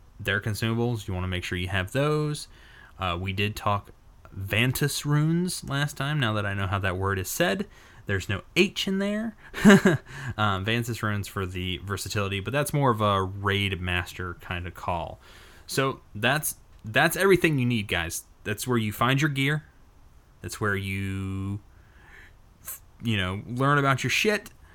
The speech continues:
That's where you enchant and gem your stuff. And that's what you're using every raid. I,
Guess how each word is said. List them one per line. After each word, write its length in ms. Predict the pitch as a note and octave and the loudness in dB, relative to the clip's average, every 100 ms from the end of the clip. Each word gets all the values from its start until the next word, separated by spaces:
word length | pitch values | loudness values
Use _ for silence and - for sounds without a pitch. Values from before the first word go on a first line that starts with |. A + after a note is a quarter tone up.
| - - - - - - - - - | -20 -20 -20 -20 -20 -20 -20 -20 -12
That's 240 | G#2 G#2 B2 | -8 -6 0
where 180 | A2 | 0
you 220 | G2+ G2+ G2 | 2 0 -2
enchant 360 | G2+ D#3 B2 | 0 0 0
and 60 | A#2+ | 0
gem 220 | C#3+ E3+ | 2 4
your 120 | F3+ | 2
stuff. 520 | - F3+ F3 - - - - - - - - - - - | 2 0 0 -4 -16 -20 -20 -20 -20 -20 -20 -20 -20 -6
And 260 | G2+ G2+ G2+ | -2 0 0
that's 340 | A2 - - | 0 -2 -6
what 300 | A2 A2+ - | -4 -2 2
you're 440 | A#2 A2+ A2 A2 | 2 4 2 0
using 580 | G#2+ G#2+ A#2+ G2 F2 F2 | 0 2 2 0 -6 -8
every 260 | - G#2+ A2 | -6 -4 -2
raid. 240 | F#2 C#2+ - - - - - - - - - - - - - - - - - | -4 -8 -12 -20 -20 -20 -20 -20 -20 -20 -20 -20 -20 -20 -20 -20 -20 -20 -6
I, 140 | G#2 | -4